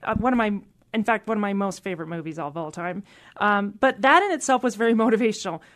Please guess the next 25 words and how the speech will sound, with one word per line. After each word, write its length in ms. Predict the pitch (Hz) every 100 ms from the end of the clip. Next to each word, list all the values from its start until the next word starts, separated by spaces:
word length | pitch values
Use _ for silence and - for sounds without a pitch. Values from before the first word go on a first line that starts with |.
| _
Well, 120 | 240
fast 380 | 240 285 302 - -
forward, 500 | 262 240 190 185 -
um, 440 | 202 190 190 190 - _ -
several 400 | - 247 220 214
years, 400 | 202 202 196 -
he 160 | 320
had 100 | 415
been 160 | - 220
experiencing, 640 | 202 - 226 220 208 214
like, 220 | 175 165 196
a 40 |
lot 180 | 208 214
of 80 | 190
nerve 280 | 190 202 -
pain 360 | 208 208 208
and 100 | 202
stuff, 180 | 202 202
and 80 | 226
he 60 | 247
just 200 | 247 -
thought 120 | 185
it 20 |
was 100 | 170
from 220 | - 160